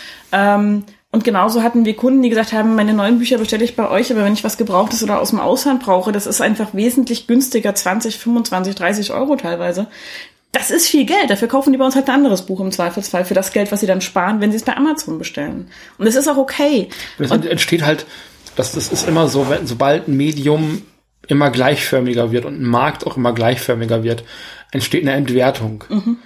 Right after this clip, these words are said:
Speaker 2: Und diese Entwertung führt oft dazu, dass Leute auch nicht mehr bereit sind, Geld auszugeben und dann Piraterie entsteht.
Speaker 1: Ja.
Speaker 2: Das darf man nicht vergessen. Ähm, da hat der Comicmarkt deutliche
Speaker 1: Mhm.
Speaker 2: Probleme mit. Ich habe das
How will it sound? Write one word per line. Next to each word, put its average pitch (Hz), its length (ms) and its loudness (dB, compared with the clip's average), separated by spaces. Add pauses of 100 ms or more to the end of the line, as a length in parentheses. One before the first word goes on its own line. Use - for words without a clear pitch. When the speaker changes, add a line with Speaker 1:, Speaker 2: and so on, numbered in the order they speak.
(320)
Speaker 2:
Und 131 300 2
diese 139 180 4
Entwertung 135 480 2
führt 135 260 0
oft 139 220 0
dazu, 147 320 0
dass 131 180 -2
Leute 135 280 2
auch - 100 -4
nicht 120 140 -6
mehr 127 80 -2
bereit 127 340 0
sind, 131 220 -2
Geld 135 200 2
auszugeben 131 680 -2
und 127 120 -4
dann 127 140 0
Piraterie 123 520 -2
entsteht. 120 460 -10 (100)
Speaker 1:
Ja. 202 180 -2 (160)
Speaker 2:
Das 120 140 -2
darf 147 120 2
man 151 120 2
nicht 151 100 -4
vergessen. 131 480 -2 (400)
Ähm, 135 340 2
da 127 120 0
hat 131 100 -2
der 127 60 2
Comicmarkt 135 680 -2 (320)
deutliche - 400 0
Speaker 1:
Mhm. 120 60 -4
Speaker 2:
Probleme 131 360 0
mit. 117 200 -6
Ich - 80 -12
habe 120 80 -6
das - 240 -4